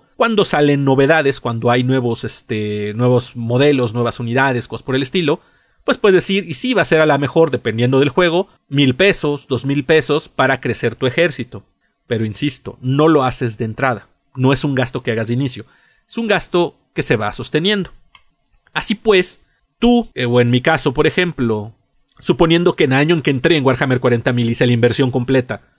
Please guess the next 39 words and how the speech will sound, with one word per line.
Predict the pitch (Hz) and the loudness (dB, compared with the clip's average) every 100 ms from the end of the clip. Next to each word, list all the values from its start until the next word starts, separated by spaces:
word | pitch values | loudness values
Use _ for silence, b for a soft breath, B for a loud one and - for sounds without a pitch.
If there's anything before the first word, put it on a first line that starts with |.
| _ - | _ -4
de | 120 113 | 0 0
quince | - 131 143 | 0 -2 0
mil | 143 135 | 0 2
pesos, | 143 - - - _ | 0 0 -4 -10 _
para | - 113 | -8 -6
redondear, | 110 110 113 113 - _ | -6 -6 -4 -4 -6 _
en | 143 143 | 0 2
dos | 139 139 | 2 4
mil | 180 | 2
dieciocho | 180 - 180 - 156 - _ - | 2 2 0 0 -6 -6 _ -2
es | 156 180 - - | 2 2 2 -2
un | 147 | -4
juego | - 175 165 165 | 0 2 4 2
que, | - 180 185 | 2 2 4
o | 131 127 | 4 2
es | 139 | 2
un | 165 | 0
ejército | 170 208 220 214 190 170 | 0 0 -2 -2 -2 0
que | |
yo | 139 | 0
utilicé | 135 123 143 139 | -2 -2 0 0
en | 113 | -2
dos | 110 | -4
mil | 113 113 | -6 -4
dieciocho, | 117 190 190 220 - _ _ _ _ | 0 2 2 -2 -4 _ _ _ _
en | 135 | -6
dos | 120 110 | -4 -2
mil | 113 | -2
diecinueve | 113 - 139 190 185 208 _ | -2 -2 2 2 2 0 _
y | - | -2
sigo | - 247 | -2 0
utilizando | 240 147 123 147 139 | -2 -2 -2 -2 -2
en | 135 | -2
dos | 117 | -2
mil | 123 123 | 0 0
veinte. | 160 135 - _ _ - | 0 -2 -8 _ _ -6
Esa | - 170 | -2 0
misma | 165 170 156 | 0 0 0
inversión, | 135 120 - 127 | 2 2 2 0